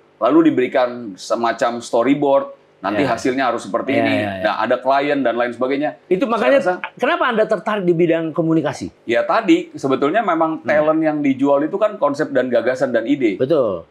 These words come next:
Speaker 1: Artinya kalau semua orang sebetulnya sama kok, tapi kenapa kadang-kadang saya lihat kok kalau orang ini yang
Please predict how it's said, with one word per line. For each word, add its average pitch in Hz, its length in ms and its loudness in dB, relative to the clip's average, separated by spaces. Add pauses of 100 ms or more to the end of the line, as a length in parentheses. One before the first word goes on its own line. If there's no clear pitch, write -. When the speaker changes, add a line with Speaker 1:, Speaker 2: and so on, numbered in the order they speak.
Speaker 1:
Artinya 113 600 -2 (100)
kalau 135 220 -2
semua 143 260 0
orang 180 160 2
sebetulnya 160 380 -2
sama 160 320 0
kok, 180 200 0
tapi 139 160 -4
kenapa 185 360 0
kadang-kadang 160 400 -2
saya 165 180 -2
lihat 196 140 -2 (340)
kok - 180 -2
kalau 143 220 0
orang 135 260 2
ini 139 160 0
yang 135 160 -4